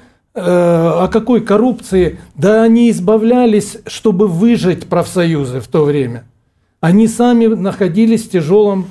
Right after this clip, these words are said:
э, положении. Это было не год, не два. И вот то, что называют сегодня лакомые кусочки, ну, конечно, потому что мы приобрели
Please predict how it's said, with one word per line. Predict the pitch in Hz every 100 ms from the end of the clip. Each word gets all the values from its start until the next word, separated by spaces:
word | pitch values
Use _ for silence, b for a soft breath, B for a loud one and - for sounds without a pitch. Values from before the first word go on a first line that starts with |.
| B _
э, | 190 170 175 175
положении. | 185 190 165 175 147 131
Это | 139 160 196
было | 170 202 202 202 B _
не | 175 190
год, | 165 170 175
не | 196
два. | 147 139 135 135 _ _ _ _ _
И | 180
вот | 190 196
то, | 202
что | 190 - 185
называют | 180 156 185 185 175
сегодня | 190 165 175
лакомые | 180 175 175 175 170
кусочки, | 175 185 233 226 -
ну, | 160 226
конечно, | 233 202 165 - 151 139 B B _
потому | 160 156 185 202
что | 196 202 190
мы | 190 196 190 - -
приобрели | 185 190 170 185 185 196 190 196